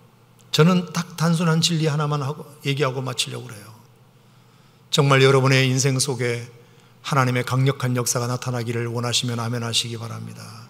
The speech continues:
그러면 여러분의 그 되도 않은 프레임을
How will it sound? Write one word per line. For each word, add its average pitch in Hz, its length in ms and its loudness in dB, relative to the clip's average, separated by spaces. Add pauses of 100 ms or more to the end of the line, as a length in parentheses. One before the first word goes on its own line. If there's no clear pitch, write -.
(640)
그러면 120 680 -2 (920)
여러분의 131 460 4
그 123 600 0
되도 135 300 4
않은 120 240 -2
프레임을 113 600 -4